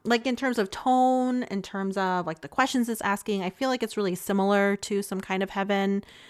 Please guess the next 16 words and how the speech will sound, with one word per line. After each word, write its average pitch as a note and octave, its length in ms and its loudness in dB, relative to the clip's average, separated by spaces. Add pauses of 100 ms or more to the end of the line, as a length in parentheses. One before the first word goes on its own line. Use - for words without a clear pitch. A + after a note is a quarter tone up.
(220)
um, F3+ 240 2
but G3 100 2
I F#3 80 4
think F#3 180 -4
it's - 360 -6
done F3 240 0
a E3 80 0
little E3 160 -2
bit D3+ 100 -4
more D3+ 160 -4
successfully. - 560 -12 (400)
So - 280 -8
Dick A3+ 180 -2
Johnson F3 420 -4
Is D#3 200 -8
Dead. - 240 -8